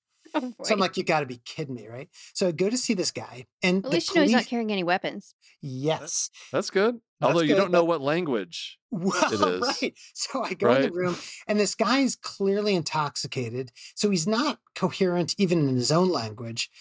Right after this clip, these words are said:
Speaker 2: The police who were there said they found him in the bushes in a park at two in the morning in Chicago,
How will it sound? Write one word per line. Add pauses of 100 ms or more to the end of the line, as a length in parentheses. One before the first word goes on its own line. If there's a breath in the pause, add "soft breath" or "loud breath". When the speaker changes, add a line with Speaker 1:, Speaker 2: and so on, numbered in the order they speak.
(480 loud breath)
Speaker 2:
The
police
who
were
there
said
they
found
him
in
the
bushes
in
a
park
at
two
in
the
morning
in
Chicago,